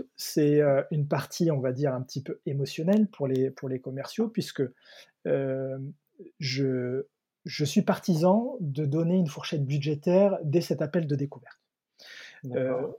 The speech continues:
Speaker 1: c'est, c'est, heu, c'est un parti pris. Hem, je dis pas, encore une fois, je dis pas que, heu, ne pas le d-, le donner, ce n'est pas la bonne démarche. Je connais des commerciaux qui ne donnent pas les budgets et qui sont très bons.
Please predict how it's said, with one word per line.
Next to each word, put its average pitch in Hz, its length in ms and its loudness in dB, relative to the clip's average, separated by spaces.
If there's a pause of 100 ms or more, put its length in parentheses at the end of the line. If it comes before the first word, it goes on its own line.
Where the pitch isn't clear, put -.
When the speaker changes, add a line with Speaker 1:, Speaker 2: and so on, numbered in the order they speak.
Speaker 1:
c'est, - 460 -6
c'est, 160 460 2
heu, 139 340 2
c'est - 160 0
un 156 80 2
parti 180 300 0
pris. 151 340 -6 (140)
Hem, 135 320 -2 (640)
je 110 120 -4
dis 135 120 -4
pas, 160 160 0
encore 160 220 0
une 147 80 -2
fois, 165 160 4
je 143 80 0
dis 131 100 -4
pas 170 180 -2
que, - 160 -6
heu, 151 480 2
ne 143 280 -2
pas 151 260 -4
le 151 160 0
d-, 131 180 -6
le 139 280 -4
donner, 147 520 -2 (260)
ce - 200 -10
n'est 131 140 -2
pas 139 140 -4
la 131 100 -4
bonne 127 160 -6
démarche. 127 480 -8
Je 139 100 -6
connais 139 260 -2
des 131 120 -2
commerciaux 139 480 -2
qui 135 220 -10
ne 123 140 -4
donnent 143 300 0
pas 151 200 -2
les 135 120 0
budgets 127 340 -2
et 139 40 0
qui 143 100 -12
sont 131 160 -6
très - 200 -10
bons. 120 180 -10